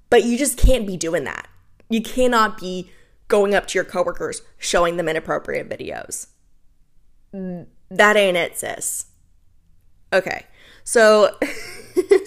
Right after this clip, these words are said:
<laughs> that's all I wanted to talk about today. Thank you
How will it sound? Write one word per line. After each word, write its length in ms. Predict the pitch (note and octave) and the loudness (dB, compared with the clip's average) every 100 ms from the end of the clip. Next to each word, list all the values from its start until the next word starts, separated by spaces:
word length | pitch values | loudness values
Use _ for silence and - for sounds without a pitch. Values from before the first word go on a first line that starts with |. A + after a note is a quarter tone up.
| A4+ - | -2 -4
<laughs> 1160 | _ _ _ - A#5 - - G4 D#4+ - - - | _ _ _ -4 -2 -4 -8 -8 -8 -14 -20 -2
that's 260 | - A3+ A3+ | 2 2 2
all 180 | G3+ G#3+ | 0 2
I 80 | A#3 | 2
wanted 240 | A#3 A#3 | 2 2
to 100 | A3+ | 0
talk 260 | A3 G#3 F#3+ | -4 -4 -2
about 240 | F#3+ F3+ | -4 -4
today. 540 | A#3+ F3 E3+ F3 F#3 - - _ _ _ _ _ _ _ - | -4 2 2 4 2 -2 -6 _ _ _ _ _ _ _ 4
Thank 360 | A3 A3 A#3 | 4 4 -2
you 220 | A#3+ A#3 | -6 -6